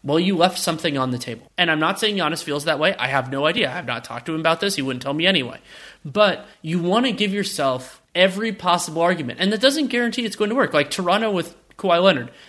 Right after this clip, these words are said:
they gave him every reason to stay, and he didn't. And that's, that's just the way it can work sometimes. But if you don't give a player every reason, and the example I use here is Oklahoma City with Kevin Durant,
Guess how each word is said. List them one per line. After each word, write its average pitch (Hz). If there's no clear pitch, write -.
they 196
gave 240
him 208
every 196
reason 175
to 131
stay, 117
and 147
he 180
didn't. 185
And 175
that's, 190
that's 185
just -
the 185
way 165
it 156
can 156
work 240
sometimes. 127
But 202
if 196
you 202
don't 202
give 196
a 170
player 151
every 139
reason, 123
and 165
the 160
example 160
I 156
use 151
here 143
is 131
Oklahoma 131
City 127
with 123
Kevin 120
Durant, 156